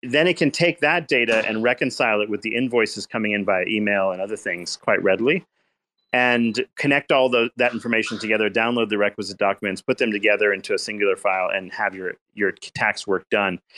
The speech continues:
Um, that type of thing, like, prevents the need for having specific A P Is. And that's a big thing about the way I've noticed how these A I systems work, is that, like, it can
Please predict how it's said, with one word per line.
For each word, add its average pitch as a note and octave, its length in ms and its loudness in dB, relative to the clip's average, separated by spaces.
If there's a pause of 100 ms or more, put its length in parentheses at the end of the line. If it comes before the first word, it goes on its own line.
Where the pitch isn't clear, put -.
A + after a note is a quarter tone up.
(340)
Um, G#2+ 480 0
that D#3 220 0
type G#3+ 200 0
of E3+ 140 0
thing, C#3 360 0
like, A#2+ 260 0
prevents B2+ 440 0
the B2+ 140 0
need B2 420 0
for A2 160 -2
having G#2 300 0
specific - 500 -6
A G2+ 140 2
P G2 180 -8
Is. F2 380 -2
And A2+ 60 0
that's D3 160 0
a A3 40 2
big C3+ 300 0
thing C#3 260 2
about G2+ 400 0
the G#2+ 80 -2
way G2+ 380 2 (240)
I've G#2+ 160 0
noticed A2 340 0
how G2+ 100 -4
these G2 200 -4
A G#2+ 120 0
I F#2+ 80 0
systems F#2 400 -8
work, G2 340 2 (580)
is C#3+ 240 4
that, C3 320 2
like, B2+ 240 0 (340)
it - 220 0
can E3 180 2